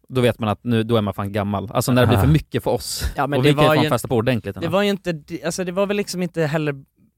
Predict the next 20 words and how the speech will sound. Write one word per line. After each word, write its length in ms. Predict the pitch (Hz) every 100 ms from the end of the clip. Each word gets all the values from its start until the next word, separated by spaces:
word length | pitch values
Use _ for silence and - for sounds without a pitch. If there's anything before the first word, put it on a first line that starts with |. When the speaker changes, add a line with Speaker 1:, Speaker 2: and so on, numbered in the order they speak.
| 160
Speaker 3:
bara 440 | 156 170 151 143
det, 340 | 135 135 175 165
utan 280 | 139 147
det 60 | 147
var 60 | 160
ju 60 |
att 100 | 151
det 60 | 160
var 100 | 151
så 120 | -
ingen, 220 | 160 143
det 60 | 135
var 40 |
ingen, 320 | 151 147 143 139
ing-, 340 | 92 147 147 -
det 80 | 151
var 80 | 143
inget 160 | 135
kul 360 | - 190 127 107
att 120 | 107